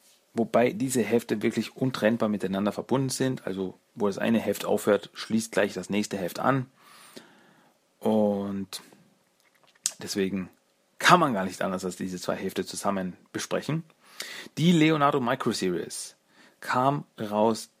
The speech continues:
im Dezember neunzehnhundertsechsundachtzig und wurde auch auf Deutsch veröffentlicht. Und zwar in Teenage Mutant Hero Turtles Comic Album Nummer zehn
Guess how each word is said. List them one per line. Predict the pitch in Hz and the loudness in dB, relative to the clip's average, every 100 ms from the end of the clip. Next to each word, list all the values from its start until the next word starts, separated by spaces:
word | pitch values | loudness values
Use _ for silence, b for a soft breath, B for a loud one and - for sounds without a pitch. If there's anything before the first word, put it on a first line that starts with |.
| - | -6
im | 107 104 - | -4 -4 -6
Dezember | 107 101 120 127 139 | -6 2 4 4 0
neunzehnhundertsechsundachtzig | 135 107 101 95 90 104 - 113 113 - - - - _ _ B B B B | 0 -2 -2 -4 -4 -4 -2 0 0 0 -2 -2 -14 _ _ B B B B
und | - 147 123 | 0 0 2
wurde | 117 127 - | 4 4 2
auch | 101 - | -4 -2
auf | 101 | -2
Deutsch | - 95 - | 0 0 2
veröffentlicht. | 117 - 127 156 156 - - b b | 0 0 0 0 0 -4 -20 b b
Und | 131 110 | -10 0
zwar | 120 117 - | 2 2 0
in | 113 113 - | -2 -2 -4
Teenage | - 147 139 135 | -2 0 0 -2
Mutant | 123 120 | 0 2
Hero | 151 | 2
Turtles | 143 123 113 107 - | 2 0 0 -2 -2
Comic | 139 135 - | 0 0 -2
Album | 127 117 110 | 0 0 0
Nummer | 107 98 87 | 0 0 -2
zehn | - 123 214 | 2 2 2